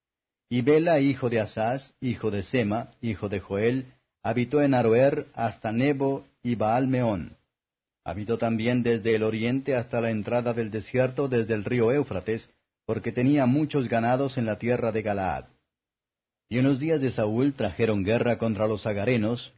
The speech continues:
los cuales cayeron en su mano, y ellos habitaron en sus tiendas sobre toda la haz oriental de Galaad. Y los hijos de Gad habitaron enfrente de ellos en la tierra de Basán hasta Salca. Y Joel fue el principal en Basán,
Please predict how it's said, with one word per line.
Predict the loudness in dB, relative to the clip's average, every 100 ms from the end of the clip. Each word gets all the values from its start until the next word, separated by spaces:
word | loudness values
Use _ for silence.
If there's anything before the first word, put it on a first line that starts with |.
| -12
los | -10 -2
cuales | 2 2 0
cayeron | -2 0 2 2 2
en | 0
su | -2 0
mano, | 0 -2 -12 _ _ _ _ -6
y | -2
ellos | 2 0 0
habitaron | 0 2 2 2 2
en | 0
sus | -4 -8
tiendas | -2 0 2 0
sobre | -2 -4 -4
toda | -6 -4 0 0
la | 0 0
haz | 0 -2
oriental | -2 -4 -2 -2 -2
de | -2
Galaad. | -2 -2 -2 -4 -8 -20 _ _ _ _ _ _ _
Y | -2
los | -2 -2
hijos | -4 -2 0
de | 0
Gad | 2 2 0
habitaron | -2 0 0 2 0
enfrente | 0 -2 -2 0 0
de | 2 2
ellos | 0 -2 -2
en | -2
la | -2 -2
tierra | -2 0 0
de | 0
Basán | -2 -4 -2 -2 0 -2 -4
hasta | -8 -4 -6
Salca. | -2 -4 -4 -10 -16 _ _ _ _ _ _ _ -14
Y | -12
Joel | -6 0 0 0
fue | -2
el | -2
principal | -4 -4 -4 0 0
en | 0 0
Basán, | -2 0 0 0 -4